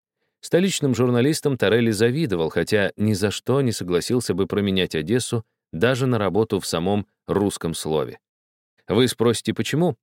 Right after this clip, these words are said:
Очень просто. В Одессе можно было сделать любую сенсацию. Написать, например, в газете «Одесская почта», что на рабочей окраине Пересыпи лопнул меридиан,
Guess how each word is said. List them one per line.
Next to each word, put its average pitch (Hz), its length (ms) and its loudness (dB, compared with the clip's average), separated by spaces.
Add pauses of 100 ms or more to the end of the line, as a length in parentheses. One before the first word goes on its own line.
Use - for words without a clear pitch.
(300)
Очень - 280 -2
просто. - 400 -4 (500)
В 80 120 0
Одессе 127 440 2
можно 123 340 2
было 113 280 4
сделать 113 580 0
любую 120 560 2
сенсацию. - 680 -6 (440)
Написать, 143 460 2
например, 123 400 2
в 95 60 -2
газете 107 540 2
«Одесская 101 560 0
почта», - 460 -2 (400)
что - 200 2
на 117 100 4
рабочей 123 380 2
окраине 117 520 2
Пересыпи 120 760 0
лопнул 127 500 2
меридиан, 110 560 0